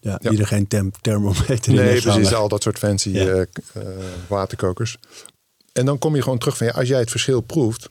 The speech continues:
Speaker 2: dan is dat goed." Maar dan is het ook gewoon goed voor die koffie.
Speaker 1: Maar dit is zo leuk om mee te experimenteren. Want dan kan je dus inderdaad, als je de waterkoker meteen eraf pakt en erop giet,
Speaker 2: Ja.
Speaker 1: heb je een bepaalde smaak. Dan doe je de volgende keer, doe je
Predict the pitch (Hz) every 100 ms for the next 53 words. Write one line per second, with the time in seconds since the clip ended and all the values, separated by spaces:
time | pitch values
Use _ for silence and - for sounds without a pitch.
0 | - 113 131 101 98 - 127 - _ -
1 | 113 123 127 113 135 127 127 107 104 127
2 | - 107 95 131 143 131 95 113 - 135
3 | 139 139 - - 185 160 156 147 135 127
4 | 120 82 - - 110 104 101 165 143 98
5 | 101 113 113 110 98 98 107 101 95 92
6 | 76 95 95 98 98 95 - 90 82 92
7 | 95 - - 123 117 101 85 90 - 90
8 | - - 92 95 - - 98 - - -
9 | 127 - - - 110 98 - 95 90 -
10 | 98 110 170 - - _ _ _ _ _
11 | 117 110 104 98 - 104 95 92 101 95
12 | 95 95